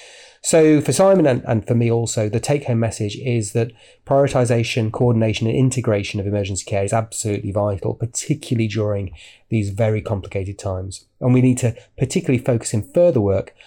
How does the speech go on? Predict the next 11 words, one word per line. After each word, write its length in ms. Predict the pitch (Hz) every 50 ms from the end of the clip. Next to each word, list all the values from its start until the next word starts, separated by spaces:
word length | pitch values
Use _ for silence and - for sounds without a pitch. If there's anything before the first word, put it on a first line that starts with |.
| _ _ _
on 440 | - 120 113 113 117 123 123 117 120
measurement 420 | 131 135 127 - 117 101 101 110
and 200 | - 117 107 95
demonstration 760 | - 131 123 127 123 120 113 - - - 110 110 107 - - 110
of 60 | 98
the 80 | 104 107
quality 400 | - - 113 107 98 - - 107
of 80 | -
care 180 | - - 104 98
that's 220 | 98 107 110 -
needed 280 | 107 101 98 98 98